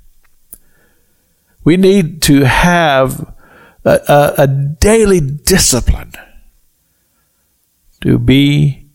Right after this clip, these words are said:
in the word of God. I tell you what, this is, this is,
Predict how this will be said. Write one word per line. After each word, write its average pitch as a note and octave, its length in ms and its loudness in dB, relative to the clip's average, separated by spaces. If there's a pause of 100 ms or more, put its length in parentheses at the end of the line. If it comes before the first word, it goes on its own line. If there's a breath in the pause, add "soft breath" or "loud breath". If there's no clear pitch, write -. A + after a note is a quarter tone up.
in B2+ 400 0
the C3 120 0
word A#2 240 2
of A2+ 120 0
God. A2+ 180 2
I B2 80 2
tell C#3 140 0
you C3 60 2
what, A#2+ 120 0
this C#3+ 160 0
is, B2+ 160 -4 (140)
this D3+ 200 0
is, C3+ 180 -2